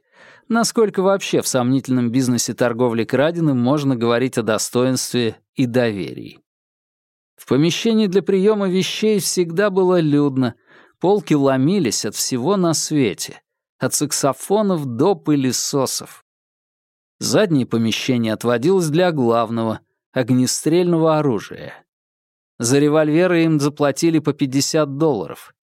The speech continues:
Когда Брайан сказал хозяину ломбарда о беретте шестьсот восемьдесят шесть Silver Pigeon,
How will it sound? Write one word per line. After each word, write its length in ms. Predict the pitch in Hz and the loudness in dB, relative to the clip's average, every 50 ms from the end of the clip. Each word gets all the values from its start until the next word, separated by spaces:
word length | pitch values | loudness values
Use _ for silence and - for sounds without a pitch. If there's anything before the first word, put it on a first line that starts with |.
| _ _ _ | _ _ _
Когда 340 | - 117 110 117 135 175 202 | -4 -4 -2 0 2 2 2
Брайан 380 | 190 160 160 156 151 160 175 160 | 2 2 2 2 2 2 0 -2
сказал 440 | - - - 147 139 135 156 160 | -4 -2 0 0 2 2 0 0
хозяину 560 | 151 - 147 139 120 135 156 165 160 156 151 147 | 0 0 0 0 2 2 2 2 2 2 2 2
ломбарда 600 | 143 143 139 135 127 147 165 156 147 131 131 123 | 2 2 0 0 0 0 0 0 0 0 0 0
о 60 | 117 | 0
беретте 500 | 113 127 131 135 156 156 151 - - 180 | 0 0 0 2 0 0 -2 -4 -6 -6
шестьсот 460 | - - 113 - - - 151 143 - | -6 -4 -6 -4 -2 -2 -4 -2 0
восемьдесят 580 | 143 147 139 - 127 123 117 113 - - 120 107 | -2 -2 0 0 -2 -2 -2 -2 -2 -4 -4 -4
шесть 440 | - - - 156 131 - - - | -4 -2 0 0 0 0 -2 -2
Silver 360 | - 139 131 117 107 104 92 - | -2 -2 0 0 -2 -4 -4 -6
Pigeon, 520 | - - 196 214 202 185 160 117 90 - | -6 -6 -6 -4 -2 -2 -2 -2 -2 -4